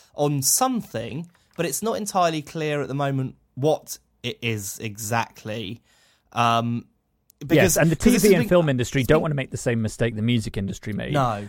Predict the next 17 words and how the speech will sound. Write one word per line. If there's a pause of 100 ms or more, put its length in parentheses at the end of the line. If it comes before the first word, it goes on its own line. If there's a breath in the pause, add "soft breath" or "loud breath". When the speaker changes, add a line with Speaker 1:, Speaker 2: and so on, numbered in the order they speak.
Speaker 2:
which
is,
is
to
try
and
control (220 soft breath)
the
rights
so
much
that
it
forces
people
to
piracy,